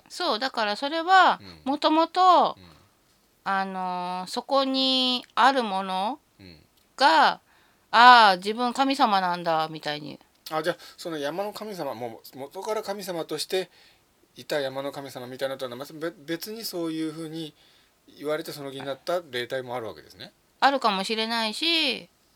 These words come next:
Speaker 2: うん。
Speaker 1: だからね、なんて言うんだろう、山に行ったら、「あ、
Speaker 2: うん。
Speaker 1: この山神様いる」って思うの。
Speaker 2: あー。
Speaker 1: その神様が住むためにここ山になったんだって感じるの。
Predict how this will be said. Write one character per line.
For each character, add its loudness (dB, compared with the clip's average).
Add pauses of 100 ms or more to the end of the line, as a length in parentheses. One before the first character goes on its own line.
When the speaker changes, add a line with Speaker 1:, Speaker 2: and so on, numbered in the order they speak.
(1200)
Speaker 2:
う -20
ん。 -20 (1500)
Speaker 1:
だ 0
か 0
ら 0
ね、 -8
な -6
ん -8 (160)
て -12
言 0
う 0
ん -4
だ 0
ろ -2
う、 -4
山 0
に 0
行 -6
っ -20
た 0
ら、 2
「あ、 6
Speaker 2:
う -6
ん。 -8
Speaker 1:
こ -2
の 0
山 2
神 -4
様 -2
い -6
る」 -6 (480)
っ -20
て -8
思 -6
う -8
の。 -10 (500)
Speaker 2:
あ -18
ー。 -16 (1700)
Speaker 1:
そ -4
の 2
神 -2
様 0
が -2
住 -4
む -2
た 2
め -2
に -4
こ -8
こ -4
山 -2
に -6
な -2
っ -20
た -6
ん -12
だ -10
っ -16
て -14
感 -10
じ -10
る -14
の。 -18